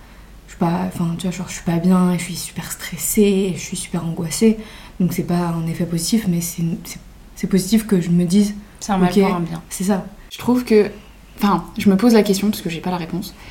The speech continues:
Speaker 3: Je sais pas si ce qui crée les exigences, c'est le fait d'être angoissé et anxieux, ou si alors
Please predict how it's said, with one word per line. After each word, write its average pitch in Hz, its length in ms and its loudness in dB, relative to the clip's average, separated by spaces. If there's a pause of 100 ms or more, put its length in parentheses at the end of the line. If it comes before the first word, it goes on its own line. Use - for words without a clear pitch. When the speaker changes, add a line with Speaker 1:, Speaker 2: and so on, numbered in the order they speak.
(120)
Speaker 3:
Je - 100 -6
sais 196 120 2
pas 214 160 -4
si 208 140 -4
ce - 220 -8
qui - 140 -10
crée 226 240 2
les 208 180 6
exigences, 190 540 0 (280)
c'est 180 380 -2
le 185 60 -6
fait 190 140 -4
d'être 185 200 0
angoissé 175 360 -2
et 165 60 -6
anxieux, 175 360 -8 (680)
ou 214 60 2
si 196 220 2
alors 190 360 0